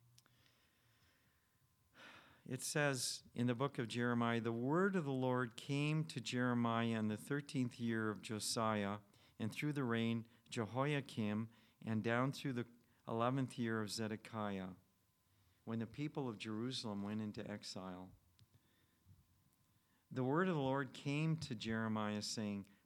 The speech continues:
'Behold, I formed you in the womb.'" It says, "Before I formed you in the womb, I knew you." This is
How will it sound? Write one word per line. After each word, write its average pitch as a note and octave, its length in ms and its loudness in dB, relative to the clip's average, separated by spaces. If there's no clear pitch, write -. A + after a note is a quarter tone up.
'Behold, A#2 720 -4
I A#2+ 200 -2
formed D#3+ 640 -2
you D#3 300 0
in B2+ 120 0
the B2 100 2
womb.'" B2 500 0
It A#2 120 -6
says, B2+ 320 -2
"Before C3+ 800 2
I A#2 100 -4
formed A2+ 400 2
you A2+ 140 4
in G#2+ 80 4
the G#2+ 100 2
womb, G#2+ 460 2
I G#2+ 140 0
knew A2 240 4
you." F2+ 280 0
This A2+ 220 -4
is - 300 -6